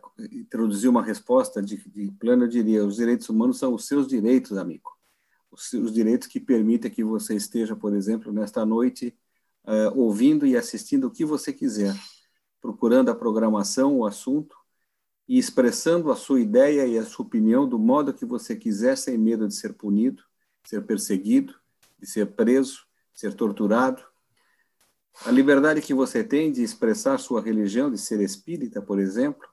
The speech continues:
há alguns anos atrás não, isso não era possível e, e você seria perseguido e preso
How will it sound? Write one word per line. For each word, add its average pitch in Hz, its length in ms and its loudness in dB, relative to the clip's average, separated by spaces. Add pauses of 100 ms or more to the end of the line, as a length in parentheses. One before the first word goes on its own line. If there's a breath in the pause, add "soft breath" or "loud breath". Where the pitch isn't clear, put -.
(800)
há 98 100 -6
alguns 101 560 -4
anos 104 200 0
atrás 107 420 -2
não, 110 200 -4 (200)
isso - 220 -14
não 107 60 -2
era 98 100 0
possível 139 580 0
e, 98 480 -8
e 98 40 -10
você 101 320 -10
seria 101 260 -4
perseguido 107 560 -4
e 147 40 -8
preso 131 520 -4